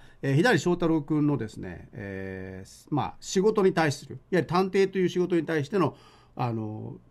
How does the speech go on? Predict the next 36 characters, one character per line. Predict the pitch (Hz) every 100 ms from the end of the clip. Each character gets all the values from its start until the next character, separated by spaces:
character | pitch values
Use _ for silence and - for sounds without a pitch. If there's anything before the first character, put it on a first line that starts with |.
| - -
ー、 |
先 | - 233 240 -
輩 | 202 180
で | 147
す | -
の | -
で、 | - - - - -
い | 202
ろ | 285
ん | 302
な | 311
こ | 285
と | 180 123
を |
こ | 123
の | 131
お |
や | 147
っ |
さ | 160
ん | 147
か | 135
ら | 123
学 | 123
ん | 120
で | 120
る |
わ | 98
け |
な | -
ん | -
で |
す | 170
ね。 | - - - - - - - - - - - -
で、 | 285 277
え | -